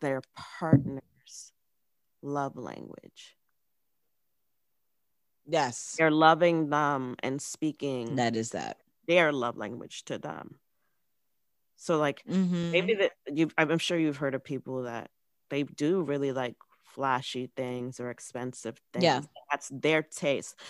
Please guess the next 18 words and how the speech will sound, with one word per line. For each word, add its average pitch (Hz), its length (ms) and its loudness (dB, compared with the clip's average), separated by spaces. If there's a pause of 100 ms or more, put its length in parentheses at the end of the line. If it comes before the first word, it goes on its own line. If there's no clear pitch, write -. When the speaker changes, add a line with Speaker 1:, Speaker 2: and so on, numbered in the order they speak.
(140)
Speaker 1:
So 139 580 2 (560)
that's 156 240 4
how 151 220 4
they 131 180 2
love 123 260 0
their 120 140 0
partner, 120 720 -4 (140)
by 139 120 2
showering 147 800 0
them 131 140 -4
with 127 220 -8
gifts, 180 340 0
and 139 160 -2
they're, 214 160 2
Speaker 2:
Mm-hmm. 185 440 -2 (300)
Speaker 1:
they're 143 260 0 (100)
miserable 147 580 -2
because 131 440 -6